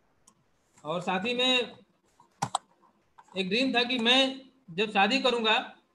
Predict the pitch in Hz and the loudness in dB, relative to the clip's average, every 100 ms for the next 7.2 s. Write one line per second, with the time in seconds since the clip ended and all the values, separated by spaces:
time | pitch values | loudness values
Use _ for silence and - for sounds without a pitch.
0 | _ _ _ _ _ _ _ _ _ _ | _ _ _ _ _ _ _ _ _ _
1 | _ _ _ _ _ _ _ - 262 262 | _ _ _ _ _ _ _ -6 -2 2
2 | 285 - 294 262 269 220 180 160 151 214 | 2 0 -2 -2 2 4 4 0 -4 -4
3 | 247 277 254 254 269 254 247 254 262 269 | -2 0 0 0 -2 -2 0 2 2 0
4 | 247 254 254 226 220 262 233 233 247 254 | -2 -2 -2 -2 -2 -2 -2 -2 -4 -4
5 | 262 262 247 220 233 233 226 233 233 233 | -4 -6 0 2 2 2 2 2 0 -2
6 | 254 208 208 226 233 220 214 214 240 254 | -4 -2 0 2 0 2 0 0 -2 -2
7 | 214 - | -4 -10